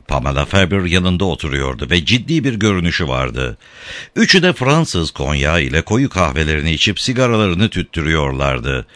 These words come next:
Büyük hindi ziyafeti bitmişti. Hoover uzun ve kalın bir puro yaktı. Bir duman bulutu üfledi.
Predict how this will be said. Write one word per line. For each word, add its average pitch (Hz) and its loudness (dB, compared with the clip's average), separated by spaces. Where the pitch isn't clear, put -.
Büyük 87 0
hindi 87 2
ziyafeti 73 0
bitmişti. 69 -2
Hoover 175 6
uzun 143 0
ve 131 -2
kalın 107 0
bir 87 2
puro 73 -2
yaktı. 67 -4
Bir 82 0
duman 92 2
bulutu 76 -4
üfledi. 67 -4